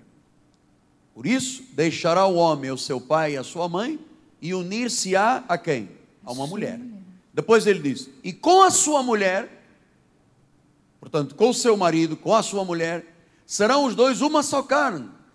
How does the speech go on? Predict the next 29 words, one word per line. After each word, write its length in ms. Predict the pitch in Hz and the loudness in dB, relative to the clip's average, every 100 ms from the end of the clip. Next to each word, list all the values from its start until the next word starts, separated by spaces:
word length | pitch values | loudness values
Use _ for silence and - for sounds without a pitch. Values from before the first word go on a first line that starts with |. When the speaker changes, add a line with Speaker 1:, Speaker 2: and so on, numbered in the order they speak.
| _ - | _ -6
Speaker 1:
de 100 | 185 | -2
modo 460 | 190 269 285 220 | 2 4 2 0
que 160 | 160 185 | -4 -8
já 320 | 127 233 285 | 0 2 2
não 260 | 262 247 277 | 0 -2 -2
são 300 | - 240 233 | -2 -2 -2
mais 360 | 202 226 208 | 0 -2 -2
dois, 280 | 160 226 226 | 0 0 0
mas 240 | 208 180 185 | -4 -4 -4
uma 240 | 240 202 | -2 -4
só 340 | - 208 214 - - | -2 -2 -2 -8 -2
carne." 260 | 151 123 120 - - | 0 0 -2 -18 0
Então 160 | 254 | 0
Deus 260 | 254 302 208 | 2 0 0
disse: 360 | 254 - - - - | -4 -4 -10 -14 -12
o 100 | 214 | -12
que 280 | - 285 | -4 -4
que 240 | 294 214 190 | -4 -4 -2
é 400 | 202 - - _ | -2 -4 -8 _
o 60 | 208 | -10
casamento, 680 | 285 - - 277 254 226 - _ _ - | -8 -4 -4 -4 -6 -8 -18 _ _ -16
o 80 | |
que 240 | 170 226 247 | -10 -4 -6
que 160 | 240 | -2
é 40 | 226 | -2
a 80 | 208 | -2
permissão 920 | - 262 294 247 196 - 208 214 214 | -4 -6 -4 -4 -4 -4 -2 -4 -2
de 100 | 180 | -2
Deus 440 | 165 180 208 | 0 -2 -4